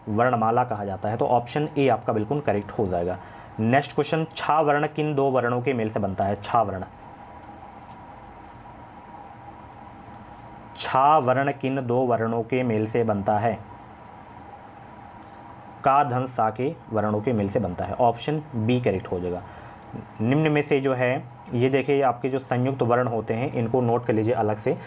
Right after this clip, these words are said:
संयुक्त व्यंजन पूछे तो चार होते हैं, कौन कौन से आपके होते हैं? <clears throat> इधर note कर लीजिए,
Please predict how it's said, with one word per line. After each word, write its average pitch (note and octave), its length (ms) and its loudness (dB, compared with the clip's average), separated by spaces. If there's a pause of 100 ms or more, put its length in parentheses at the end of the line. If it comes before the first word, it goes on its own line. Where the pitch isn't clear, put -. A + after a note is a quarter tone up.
(240)
संयुक्त D3 520 0
व्यंजन D3+ 840 2
पूछे B2+ 340 4
तो D3 120 2
चार C3+ 340 4
होते C3 300 -2
हैं, C3+ 240 -4
कौन B2+ 280 2
कौन C3 160 0
से C3 140 0
आपके B2 260 2
होते B2 260 0
हैं? - 1200 -2
<clears throat> A#2+ 40 -4
इधर A#2 240 4
note B2 240 2
कर B2 60 4
लीजिए, A2+ 300 2